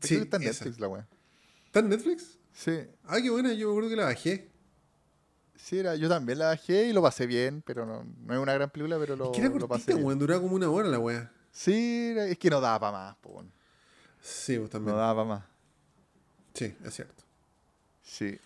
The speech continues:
Speaker 2: Eh, pero no, pero yo te digo como, como algo que, no sé, una película que te haga como ver que estamos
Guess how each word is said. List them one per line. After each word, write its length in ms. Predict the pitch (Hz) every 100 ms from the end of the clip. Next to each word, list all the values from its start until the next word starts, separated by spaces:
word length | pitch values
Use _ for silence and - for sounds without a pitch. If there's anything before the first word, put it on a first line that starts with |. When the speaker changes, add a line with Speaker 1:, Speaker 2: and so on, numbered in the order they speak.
| _ _ 113
Speaker 2:
Eh, 500 | 113 107 104 104 101
pero 220 | 120 117
no, 140 | 151 175
pero 140 | 165
yo 100 | 160
te 80 | 156
digo 180 | 160 160
como, 380 | 156 147 135 127
como 340 | 127 127 127
algo 260 | 135 151 147
que, 340 | 135 131 123
no 80 | 120
sé, 200 | - -
una 320 | 151 117 110
película 340 | 110 120 135 131
que 120 | 120
te 140 | 117 120
haga 580 | 123 123 120 117 113 113 _ _ _ _ _ _ _ _
como 220 | - 110 110
ver 460 | 123 127 120 107 113 _
que 100 | -
estamos 640 | - 120 120 117 110 -